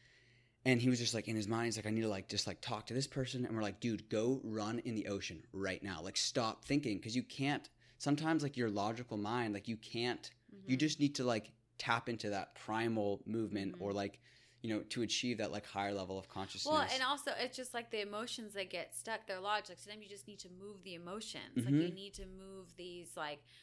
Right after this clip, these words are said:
Speaker 2: they're, they're called peptides. Like, you need to just, like, move the peptides, and you just, like, move it. And, like, it's,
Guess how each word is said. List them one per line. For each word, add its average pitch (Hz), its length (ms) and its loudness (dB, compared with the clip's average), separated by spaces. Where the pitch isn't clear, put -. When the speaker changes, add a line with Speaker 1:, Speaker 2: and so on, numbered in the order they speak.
Speaker 2:
they're, 196 140 -8
they're 196 140 -8
called 196 240 -8
peptides. 185 520 -6
Like, 175 120 -12
you 185 80 -14
need 180 80 -14
to 175 60 -14
just, - 120 -14
like, 170 160 -12
move 190 300 -16
the - 60 -14
peptides, 170 680 -10
and 175 120 -14
you 185 120 -16
just, - 260 -16
like, - 360 -12
move 220 440 0
it. 92 180 -8
And, 202 220 -14
like, 202 300 -12
it's, - 480 -16